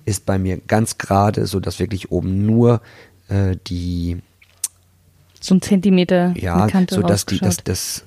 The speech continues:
Speaker 1: wirklich nur die Farblichkeit rauskommt.
Speaker 2: Mhm.
Speaker 1: Mhm. Ja, aber das ist, das ist, das bin ich. Also wenn ich das so, stecke ich das Kunden rein. Aber es gibt auch Kunden, die dann sagen, "Nö, da sieht man ja gar nichts." So, und dann wird das gebufft.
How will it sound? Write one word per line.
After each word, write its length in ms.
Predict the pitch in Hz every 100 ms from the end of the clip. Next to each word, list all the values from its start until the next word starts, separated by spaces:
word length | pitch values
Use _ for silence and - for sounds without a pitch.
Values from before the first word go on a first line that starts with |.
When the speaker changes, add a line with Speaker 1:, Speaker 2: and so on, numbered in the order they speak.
| - - - _
Speaker 1:
wirklich 540 | - - - 104 - 95
nur 140 | 104
die 80 | 95
Farblichkeit 1000 | - 92 92 92 90 - - 78 69 -
rauskommt. 540 | - - - 240 247
Speaker 2:
Mhm. 120 | 240 269 _ _ _
Speaker 1:
Mhm. 300 | 101 95 120 - _ _ - - - - - _ _
Ja, 180 | 190 123
aber 120 | 85
das 140 | 107 107
ist, 280 | 113 -
das 120 | 131 123
ist, 200 | 113 -
das 120 | 120
bin 200 | - 117
ich. 280 | 92 - -
Also 240 | - 107
wenn 140 | 113 110
ich 100 | -
das 160 | 127
so, 380 | - 107 143 - - - 90 - - - - - - _ _ -
stecke 280 | 120 101
ich 100 | 87
das 160 | 117 113
Kunden 300 | - 135 -
rein. 360 | 113 120 147 208 _ _ _ - -
Aber 80 |
es 100 | 90
gibt 180 | - -
auch 80 | -
Kunden, 220 | - -
die 60 | 67
dann 160 | 64
sagen, 180 | 69 - - _ -
"Nö, 120 | 101 - - - - _ _
da 120 | -
sieht 180 | 90 -
man 100 | 107
ja 80 | 87
gar 220 | 85 64
nichts." 260 | - - - - - - -
So, 140 | - 104
und 180 | 65 92
dann 140 | 92
wird 120 | 92
das 180 | 107 -
gebufft. 460 | 139 131 107 -